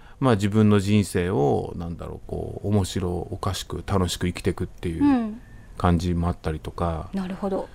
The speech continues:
Speaker 1: そう、だからあまりこう、こだわらない、
Speaker 2: うん。
Speaker 1: いい意味で。でも究極に行くとも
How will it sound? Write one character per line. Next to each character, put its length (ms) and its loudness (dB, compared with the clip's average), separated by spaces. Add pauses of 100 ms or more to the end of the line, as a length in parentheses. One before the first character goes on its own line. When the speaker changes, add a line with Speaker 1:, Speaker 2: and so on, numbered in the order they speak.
(160)
Speaker 1:
そ 420 0
う、 20 -12
だ 100 0
か 100 2
ら 100 4
あ 60 4
ま 120 4
り 100 2
こ 280 2
う、 40 -14
こ 80 0
だ 100 6
わ 140 4
ら 80 2
な 140 -6
い、 120 -8 (140)
Speaker 2:
う 80 2
ん。 120 -2
Speaker 1:
い 100 2
い 20 0
意 40 0
味 140 -4
で。 220 -12 (440)
で 60 4
も 120 6
究 260 4
極 200 4
に 80 6
行 60 0
く 40 -12
と 180 6
も 460 0